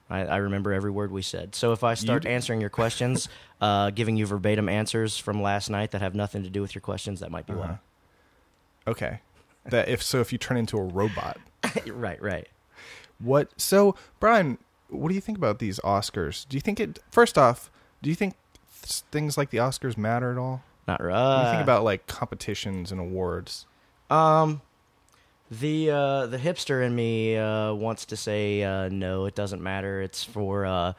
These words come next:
Speaker 1: Hollywood stars to talk about how great they are." But then the, uh, artist in me wishes that I could do something someday that would be considered for an Oscar or something like that.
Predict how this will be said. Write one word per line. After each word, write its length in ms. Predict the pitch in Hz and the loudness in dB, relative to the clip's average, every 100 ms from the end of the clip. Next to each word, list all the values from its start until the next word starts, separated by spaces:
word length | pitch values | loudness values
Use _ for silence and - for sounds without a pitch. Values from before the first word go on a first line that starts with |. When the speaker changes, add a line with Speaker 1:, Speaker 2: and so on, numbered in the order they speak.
| - - _ _ | -10 -20 _ _
Speaker 1:
Hollywood 380 | - 127 113 110 | 2 4 4 0
stars 420 | - 107 104 104 | 0 0 2 0
to 60 | - | -2
talk 240 | - 101 | 0 0
about 280 | 101 98 92 | 2 0 0
how 180 | 104 98 | -2 -4
great 380 | 95 107 101 - | -4 -2 -2 -2
they 160 | 101 | -2
are." 280 | 98 98 101 - - - - | 0 -2 -4 -8 -20 -16 -2
But 180 | 113 - | -2 2
then 300 | 120 113 110 | 2 2 2
the, 320 | 110 107 107 | 2 2 2
uh, 460 | 101 98 95 87 - - | 2 2 2 -2 -4 2
artist 380 | 120 127 117 - | 4 4 2 0
in 160 | 107 | -2
me 400 | 104 101 104 104 - _ _ | 0 -2 -2 -4 -8 _ _
wishes 460 | - 107 107 110 104 | -4 -2 0 -2 -4
that 140 | 107 | -2
I 120 | 101 98 | -2 -2
could 300 | - 95 95 | -4 -6 -6
do 120 | 101 | -8
something 360 | 104 98 101 | -6 -8 -8
someday 400 | 98 107 98 98 | -6 -4 -2 -2
that 140 | 98 76 | -2 -4
would 140 | 101 | -4
be 300 | 101 98 95 | -4 -4 -6
considered 460 | - 101 104 101 92 | -8 -8 -6 -6 -6
for 140 | - | -6
an 60 | 98 | -4
Oscar 500 | 95 98 - 101 98 | -4 -8 -6 -6 -6
or 40 | |
something 320 | 95 95 92 92 | -6 -6 -6 -8
like 160 | 95 | -8
that. 220 | 95 95 | -8 -8